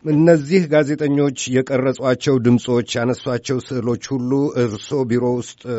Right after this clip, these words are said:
እያሉ እንዲሰረዙ ተደርጓል። በተለይ የወጣቶች ጉዳይ ተጠሪ የሆኑ ሰው፣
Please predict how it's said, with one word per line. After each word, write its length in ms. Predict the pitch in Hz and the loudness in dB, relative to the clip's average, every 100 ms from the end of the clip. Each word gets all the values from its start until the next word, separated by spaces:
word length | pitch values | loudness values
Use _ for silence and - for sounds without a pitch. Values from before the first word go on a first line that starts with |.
| 113 104 | -6 -6
እያሉ 440 | 107 110 120 117 120 139 135 _ _ _ | -8 -4 -4 -4 -4 -4 -6 _ _ _
እንዲሰረዙ 680 | 110 120 123 - 127 110 107 110 | -4 -2 -2 -4 -2 0 -2 -4
ተደርጓል። 560 | 110 101 92 101 98 95 | -6 -6 -4 -2 -2 -2
በተለይ 400 | 120 143 135 143 139 - | -4 -2 0 0 -2 -4
የወጣቶች 680 | 98 123 123 123 123 131 - - | 0 0 0 -4 0 -2 -4 -12
ጉዳይ 360 | 95 98 113 110 107 | -10 -4 0 0 -2
ተጠሪ 320 | 110 107 98 104 104 | -6 -4 -4 -2 -4
የሆኑ 300 | 92 95 92 95 | -4 -4 -4 -6
ሰው፣ 200 | - 95 | -4 -4